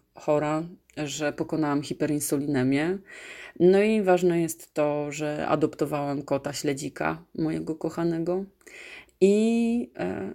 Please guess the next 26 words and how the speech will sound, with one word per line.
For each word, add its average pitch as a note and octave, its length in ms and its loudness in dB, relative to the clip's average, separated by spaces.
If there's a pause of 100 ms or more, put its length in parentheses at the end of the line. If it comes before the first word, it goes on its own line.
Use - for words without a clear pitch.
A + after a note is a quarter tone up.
no A3+ 320 2
i G4+ 140 4
bardzo F#3+ 340 4
ważny E3 360 2
jest, - 340 -6
e, - 220 -10
ósmy D3+ 340 -2
września, D#3 680 -2
który - 320 -6
mi E2+ 180 -2
teraz E2+ 280 -8
pączkuje. - 720 -6 (1120)
No A#4+ 60 -4
i A4+ 220 8
miłość, C#3 500 2
słuchajcie. - 520 -16 (1500)
I A#3+ 120 8
właściwie F4+ 840 6
wypodróżowałam A3 1080 4
się G#3 280 -2
we G#3+ 140 -2
wszystkie A#3 400 -2
kierunki D4 460 8
w - 80 -14
tym C#3 180 -2
roku. C#3 400 -6